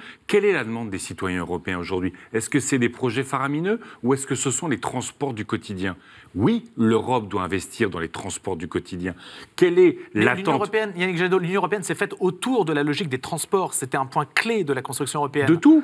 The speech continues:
Speaker 1: Elle s'est faite autour
Speaker 2: Et,
Speaker 1: de, du marché,
Speaker 2: et
Speaker 1: elle
Speaker 2: là
Speaker 1: s'est faite autour du charbon et de l'acier,
Speaker 2: Hmm.
Speaker 1: le pro-, la première étape. Et donc, justement,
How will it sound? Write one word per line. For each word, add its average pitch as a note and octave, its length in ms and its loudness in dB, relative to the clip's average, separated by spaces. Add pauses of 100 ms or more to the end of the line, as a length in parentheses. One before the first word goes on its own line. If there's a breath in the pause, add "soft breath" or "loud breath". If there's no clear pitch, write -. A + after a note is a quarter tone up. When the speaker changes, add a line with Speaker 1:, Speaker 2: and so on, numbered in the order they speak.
(120)
Speaker 1:
Elle A#2+ 100 -2
s'est - 140 0
faite C#3 240 2
autour D#3+ 200 2
Speaker 2:
Et, E3+ 60 4
Speaker 1:
de, A#2 100 2
du A2 160 0
marché, A#3 520 0
Speaker 2:
et E3 60 2
Speaker 1:
elle E3 60 4
Speaker 2:
là A3+ 120 4
Speaker 1:
s'est D3+ 120 4
faite D3 200 2
autour C#3+ 260 2
du A#2 120 0
charbon A#2+ 380 -2
et B2+ 40 -2
de A#2+ 60 -4
l'acier, C#3+ 300 0
Speaker 2:
Hmm. C#4+ 160 -2
Speaker 1:
le A2 100 2
pro-, A2 180 -4
la G#2+ 120 -2
première A#2 320 -2
étape. C#4 340 -2 (240 loud breath)
Et A#2 80 2
donc, D3+ 260 -2 (380 loud breath)
justement, F3+ 520 -2